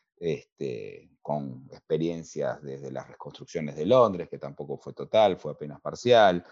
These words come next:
sectores urbanos de distintas ciudades, como puede ser París, etcétera, y que se habían empezado a dar también en América,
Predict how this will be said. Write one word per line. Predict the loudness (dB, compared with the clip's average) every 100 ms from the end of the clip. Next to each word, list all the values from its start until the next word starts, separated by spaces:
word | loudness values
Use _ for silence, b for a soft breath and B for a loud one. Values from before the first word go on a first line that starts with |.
| B B _
sectores | -4 -4 0 -2 0 -4
urbanos | -4 -4 -4 -8
de | -10
distintas | -10 -16 -16 -18 _ _ _
ciudades, | -2 0 0
como | -2 -12
puede | -14 -14
ser | -16
París, | -8 -2 -2 -4
etcétera, | -8 -6 -4 2 2 2
y | -8 -6
que | -6
se | 0
habían | 0 2 -4
empezado | -2 0
a | 2
dar | 0 -2
también | -2 0 0
en | 0
América, | -2 -2 -4 0 2 0